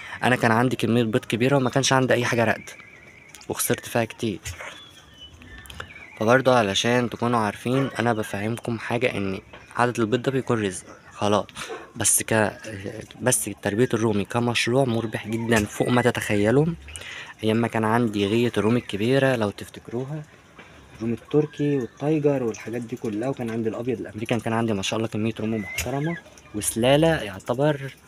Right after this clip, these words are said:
آه، ما كانش في زيها. بس طبعًا الحمد لله على كل حال، آه، هي راحت في الشوطة، بس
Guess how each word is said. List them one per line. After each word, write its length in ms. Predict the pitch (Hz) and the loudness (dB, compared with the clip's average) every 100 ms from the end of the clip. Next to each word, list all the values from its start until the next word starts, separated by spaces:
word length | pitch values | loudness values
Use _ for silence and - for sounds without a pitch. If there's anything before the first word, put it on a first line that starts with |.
| - - - - - - - - - - | -20 -20 -20 -20 -20 -20 -20 -20 -16 -4
آه، 580 | 110 101 98 92 - - - - | -2 0 0 -2 -4 -8 -16 -4
ما 60 | |
كانش 240 | - 127 - | 0 2 2
في 120 | 127 | 0
زيها. 360 | 117 104 92 95 | 2 0 -2 -4
بس 220 | 139 - | -4 -4
طبعًا 380 | - 143 143 147 | 2 4 6 4
الحمد 520 | 135 117 - 131 123 | 2 -4 -4 -2 -2
لله 140 | 117 120 | 0 0
على 160 | 113 | -2
كل 240 | - 120 113 | -2 -4 -4
حال، 340 | 131 151 147 - - - - - - - - - - - - - - - | -2 -2 -4 -8 -20 -20 -20 -20 -20 -20 -20 -20 -20 -20 -20 -14 -10 -2
آه، 400 | 113 104 101 104 | 2 4 2 2
هي 160 | 104 107 | 2 2
راحت 240 | 110 123 | 0 -4
في 60 | 107 | -2
الشوطة، 460 | - - 135 139 | -2 -2 -2 0
بس 520 | 127 135 - - - | 0 -2 -6 -10 -12